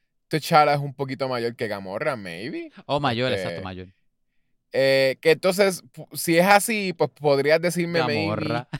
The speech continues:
Speaker 2: <laughs> Ajá.
Speaker 1: Gamorra. Este, que Gamora, eh,
Speaker 2: Sodoma,
Speaker 1: eh, fu-
Speaker 2: Sodoma y, y Gamorra.
Speaker 1: Gamorra.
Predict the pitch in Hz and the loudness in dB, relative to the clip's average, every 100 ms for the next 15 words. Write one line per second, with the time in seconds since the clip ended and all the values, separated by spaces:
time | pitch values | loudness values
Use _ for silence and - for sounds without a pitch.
0 | 214 349 294 233 - - 117 113 123 123 | -6 -4 -4 -8 -10 -14 -8 0 0 2
1 | 139 160 143 127 135 - _ _ _ _ | 2 2 4 2 0 -8 _ _ _ _
2 | _ - 151 - 156 147 151 143 143 143 | _ -6 -6 4 4 6 4 4 4 2
3 | 151 170 170 160 - 156 156 170 165 160 | 6 6 6 4 4 4 4 6 8 6
4 | - 131 143 165 165 147 127 110 _ _ | 6 2 4 2 2 0 -4 -8 _ _
5 | _ _ _ _ 120 123 113 139 135 143 | _ _ _ _ -4 -2 4 4 6 4
6 | 143 131 | 2 0